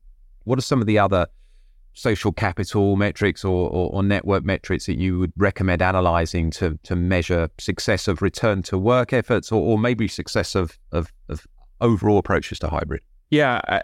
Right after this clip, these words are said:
Speaker 2: again, I, I, I think it depends on the problem, and you, you, you know, you're right on those pre-, th-, those previous, your, your previous point around trying to identify win-win problems that you can focus on with this data. That's where we see these projects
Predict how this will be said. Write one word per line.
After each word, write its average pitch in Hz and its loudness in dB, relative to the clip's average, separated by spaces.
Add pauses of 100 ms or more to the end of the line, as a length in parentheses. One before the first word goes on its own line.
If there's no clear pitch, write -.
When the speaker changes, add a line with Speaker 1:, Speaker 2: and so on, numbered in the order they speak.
Speaker 2:
again, 143 2
I, 127 2
I, 123 4
I 117 2
think 139 -2
it 117 4
depends 113 2
on 107 0
the 98 2
problem, 117 2
and 104 0
you, 113 0
you, 113 0
you 113 0
know, 107 4
you're 110 4
right 120 4
on 120 0
those 110 2
pre-, 113 2 (320)
th-, 107 2
those 107 4
previous, 104 0
your, 113 2
your 107 2
previous 104 0
point 104 0
around 98 2
trying 104 0
to 101 -2 (380)
identify 98 2 (160)
win-win 113 4
problems 107 2
that 104 -4
you 101 0
can 98 -2
focus 101 0
on 101 2
with 95 2
this 95 0
data. 101 4
That's 98 0
where 101 2
we 95 0
see 101 -2
these 98 0
projects 101 0